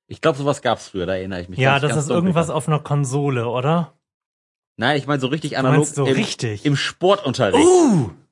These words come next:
Speaker 2: Nee, da, da hab ich nie teilgenommen.
Speaker 1: Ja, gut. <laughs> Aber dunkel, dunkel
Speaker 2: Ja.
Speaker 1: schummert da was in mir rum.
Speaker 2: Ich hab mir ja, äh, vor kurzem neue Abi-Zeugnisse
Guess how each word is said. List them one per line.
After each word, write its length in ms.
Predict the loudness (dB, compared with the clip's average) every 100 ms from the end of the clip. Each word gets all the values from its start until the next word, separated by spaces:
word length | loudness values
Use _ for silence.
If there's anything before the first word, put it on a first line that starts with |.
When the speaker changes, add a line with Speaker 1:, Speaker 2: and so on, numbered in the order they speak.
| _ -6
Speaker 2:
Nee, 180 | -4 0
da, 220 | -2 0
da 160 | 2
hab 100 | 2 2
ich 80 |
nie 100 | -2
teilgenommen. 480 | 0 0 0 0 0
Speaker 1:
Ja, 220 | -2 -4 -10 _ _
gut. 80 | -20 _ _ _ _ _ -20 _ _ -14 -8
<laughs> 960 | -6 -4 -4 -4 -6 -8 _ _ _ 0
Aber 180 | 2
dunkel, 500 | 4 2 2 0 -2 -6
dunkel 320 | -6 -4 -2
Speaker 2:
Ja. 140 | -2 -4 -12
Speaker 1:
schummert 400 | -8 -4 -2 -4
da 100 | -6
was 120 | -8
in 100 | -10
mir 120 | -12
rum. 220 | -12 -14 -18 _ _ _ _ _ _ -6
Speaker 2:
Ich 120 | -2
hab 140 | 0
mir 120 | 2 2
ja, 480 | 2 2 0 -6 _ -6
äh, 340 | -2 0 -2
vor 220 | -2 -4
kurzem 480 | 0 -2 -2 -2 0
neue 280 | 2 2 2
Abi-Zeugnisse 1000 | 0 0 -2 -2 -2 -4 -4 -2 -2